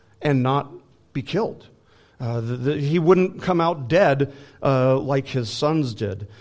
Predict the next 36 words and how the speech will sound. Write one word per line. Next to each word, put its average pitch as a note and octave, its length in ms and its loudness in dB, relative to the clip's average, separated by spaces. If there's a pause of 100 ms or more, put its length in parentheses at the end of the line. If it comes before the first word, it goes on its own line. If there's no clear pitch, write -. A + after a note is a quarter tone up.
(280)
On D#3+ 120 4
the D3 260 2
yearly D#3+ 540 4
Day D#3 360 2
of C#3 480 0
Atonement, C3+ 640 0
what B2 120 -4
we C3+ 100 -2
call C3 200 0
Yom C#3 380 0
Kippur, B2 500 -2 (460)
the D3 80 -2
high F3 220 6
priest F#3+ 440 0
was D3 260 0 (100)
to C#3+ 240 0
enter, E3+ 400 2 (440)
uh, A#2 180 -4
the B2 120 -2
holy D#3 380 2
place C#3+ 440 -4
with C3+ 180 -4
a A2+ 60 -4
bull D3 640 -4
for B2+ 200 -2
a A2 60 -2
sin E3+ 240 0
offering D3 640 -2 (200)
and C3 120 0
with B2+ 160 0
a A#2 40 0
ram C#3+ 460 0
for B2+ 560 -4
a B2 40 -8
burnt C3 400 -2
offering. G#2+ 640 -8